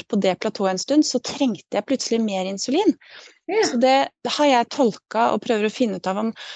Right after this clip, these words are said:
Speaker 1: om kan bety at kroppen min rett og slett ble så god til å være på det, ehm, treningsplatået at kroppen lager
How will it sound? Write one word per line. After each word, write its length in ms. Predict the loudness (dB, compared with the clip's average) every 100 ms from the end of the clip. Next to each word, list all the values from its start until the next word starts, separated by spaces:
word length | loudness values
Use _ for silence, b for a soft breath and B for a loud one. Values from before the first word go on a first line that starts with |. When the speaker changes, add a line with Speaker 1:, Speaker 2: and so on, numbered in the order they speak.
| B _
Speaker 1:
om 160 | -2 0
kan 200 | 2 2
bety 280 | 2 2 0
at 140 | 0
kroppen 380 | -6 -6 -4 -4
min 120 | -4
rett 220 | -6 -6
og 80 | -4
slett 180 | -2 -4 -2
ble 140 | -2
så 160 | 0 0
god 340 | 2 0 -2 -4 -2
til 360 | 0 2 2 0
å 220 | -2 -2 2
være 400 | 2 2 0 -4
på 180 | -6 -4
det, 380 | -2 2 0 -2 B B B _ _ _
ehm, 520 | -8 -6 -6 -6 -8 -2
treningsplatået 1160 | 0 2 0 -4 -6 -6 -6 -4 -2 0 0 0
at 320 | -4 -6 -6
kroppen 340 | -6 -6 -6 -4
lager 640 | -4 -4 -4 -2 -2